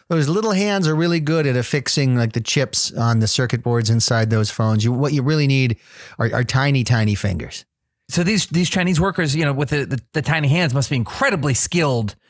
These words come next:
Speaker 2: uh, laborers. I mean, they, they must, you know, how many years of, uh, like, of college do you have to, is it engineering school that they have to go to? How, how, how, how far along do, are they?
Speaker 1: I mean, it dep-, it, time's all relative. Far along, I mean, you know, look, from a dog's perspective,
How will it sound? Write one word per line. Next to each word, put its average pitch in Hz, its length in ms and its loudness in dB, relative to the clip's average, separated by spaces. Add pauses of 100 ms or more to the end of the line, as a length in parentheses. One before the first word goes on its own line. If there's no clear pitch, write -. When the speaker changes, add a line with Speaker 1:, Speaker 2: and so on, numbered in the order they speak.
(260)
Speaker 2:
uh, 123 180 0
laborers. 123 480 0
I 127 40 0
mean, 127 80 2
they, 127 140 0
they 135 80 0
must, 131 240 0
you 127 180 -4
know, 135 60 0
how 156 80 2
many 160 140 2
years 151 280 2
of, 120 300 -4
uh, 123 240 0
like, 127 180 -2
of 117 120 -6
college 147 360 0
do 135 60 -2
you 127 80 0
have 131 160 0
to, 107 240 -4
is 123 160 -2
it 120 100 -2
engineering 135 640 2
school 202 360 -2
that 185 120 -6
they 208 120 0
have 208 100 -4
to 208 80 -6
go 202 100 -2
to? 196 120 -4 (200)
How, 165 320 -2
how, 180 340 0
how, 165 200 0 (240)
how 165 140 2
far 180 140 0
along 165 200 0
do, 147 120 -2
are 151 140 0
they? 151 300 -2 (1040)
Speaker 1:
I 190 100 -2
mean, 202 320 0
it 170 220 -6
dep-, 175 200 -2
it, 151 360 -6
time's 180 440 0
all 135 260 0
relative. 107 440 0
Far 151 400 0
along, 127 560 2
I 117 140 2
mean, 120 340 2
you 139 140 2
know, 110 160 2
look, 127 240 -2
from 127 140 0
a 120 80 2
dog's 147 400 -2
perspective, 127 800 -2